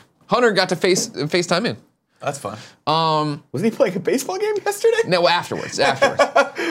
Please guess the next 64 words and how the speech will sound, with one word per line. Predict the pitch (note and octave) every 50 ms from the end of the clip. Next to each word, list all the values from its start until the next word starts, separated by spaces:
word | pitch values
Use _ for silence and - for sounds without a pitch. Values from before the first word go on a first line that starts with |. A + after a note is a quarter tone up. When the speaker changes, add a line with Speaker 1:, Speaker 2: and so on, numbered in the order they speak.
| D4+ D#4
Speaker 1:
So | D4 A#3+ A#3
Speaker 2:
I | A3+ A3+ A3
was | G#3+ G#3+
like, | A3+ A3 A#3
"Hunter, | - C4+ B3+ G#3+ G3
that's | G3+ A#3+ A#3+
not | A3 G#3+
a | G3+
good | F#3 G#3 G3+
use | A3 G3 -
of |
your | G#3+ G3 F#3
time." | F#3+ - D4+ D#4
Speaker 1:
we're | C4+
Speaker 2:
He's | A#3+ B3
in | B3+
the | C4
Speaker 1:
all | C#4+ D#4+
Speaker 2:
dugout. | D#4+ A#3+ - G#3+
He's | E3+ D#3
Speaker 1:
here. | D3+ D3+ D3
Speaker 2:
like, | D3 C3
"I |
miss | C#3 C#3 C#3
you | - B2
guys." | - B2+ C#3 C#3 - - C3 F3+
Speaker 1:
We're | G#3+ A3+
having | G3 G3+ A#3 A3+ A3+ A3 A3 G#3+ G#3+
the | G#3+
best | G#3 G3 G#3 F#3 E3 -
time | - C#3+ A#2+ G#2+ G#2 F#2+
ever. | D2+ D#2 - D2 C#2+ - _ -
You | D3+ E3+
know | F3
what | F3
I | F3 F3
mean? | F3 F3 F3 F3 F3 F3+
What | F#3+ A#2
Speaker 2:
Yeah. | G3
Speaker 1:
a | -
great | C#3 D#3 D3+ D3+ C#3+
WrestleMania. | C#3+ C#3 C3+ - C3+ A#2 A2+ A#2 A#2+ A#2+ A#2+ A#2+ A2
Speaker 2:
Yeah. | G2+
Speaker 1:
Not | - G#3 G#3+
even, | G#3 G3+ E3 F3 F#3 F3+ E3+ F3 F3 E3
we're | D#3 D#3
just | C3 -
hanging | D#3+ D#3 D3+ D3+ D3
out. | D3 D3 D3+ C#3+ - - - -
Uh, | - - - B2 - G2+ A#2 G2+ F#2 D2+ D2 D2+ F2+ G2+ - - C3+
Xavier | C3+ C3+ D#3 D3+ C#3 D3
Woods | C#3+ D3 D3+ C#3+ C#3+
on | C#3+ C#3 C#3
this | C#3+ C3+ -
T | - - - D3 C#3
V | C3 C#3 C3+
hosting | B2+ C#3+ C#3+ C#3 C#3 C#3
everything. | C3+ C3 C#3 C3+ D3 C#3+ C#3+ C#3+
Speaker 2:
Right. | C#3+ - F#2+ F2+ F2+ - -
Speaker 1:
The | - C#3+
fucking | C3+ - D#3+ - D#3 C#3 B2
Hardy | - - C3+ D3 D#3+ E3
Boys | D#3+ D#3+ E3 E3 E3 E3 D#3
return. | D#3+ D#3 E3 E3 D#3+ E3 E3 E3+ F3